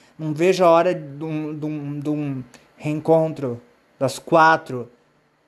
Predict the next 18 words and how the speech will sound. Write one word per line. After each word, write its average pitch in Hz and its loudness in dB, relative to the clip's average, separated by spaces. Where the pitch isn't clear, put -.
Pode 226 2
cantar 254 0
qualquer 370 2
coisa, 143 4
até, 202 2
sei 269 -2
lá, 196 6
"Parabéns 165 -2
a 180 0
você", 160 -2
desde 156 -4
que 175 -14
volte, 147 -2
entendeu? 208 0
Mas 156 -6
é 180 4
isso 180 0
aí. 123 0